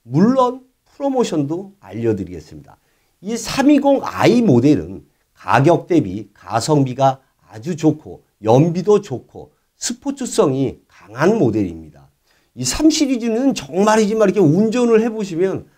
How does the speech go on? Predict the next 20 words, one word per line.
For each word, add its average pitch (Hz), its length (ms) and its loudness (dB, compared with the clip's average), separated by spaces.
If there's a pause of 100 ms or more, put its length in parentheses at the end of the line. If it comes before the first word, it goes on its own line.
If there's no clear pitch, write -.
(260)
아주 135 400 -2
재미가 143 420 2
납니다. 80 520 -10 (380)
그럼 151 540 2 (240)
백문이 196 680 4
불여일견이라고 139 1080 2 (180)
바로 151 320 0
상품 233 540 -10
정보를 113 640 -2 (120)
보도록 123 460 -8
하겠습니다. 90 640 -18 (300)
먼저 120 560 0 (240)
구독, 196 460 0
좋아요, 107 540 0 (200)
알림 135 460 2
설정해 151 540 2
놓으시면 147 760 2 (260)
수입차 202 640 -4
고급 180 460 0
정보를 95 500 -2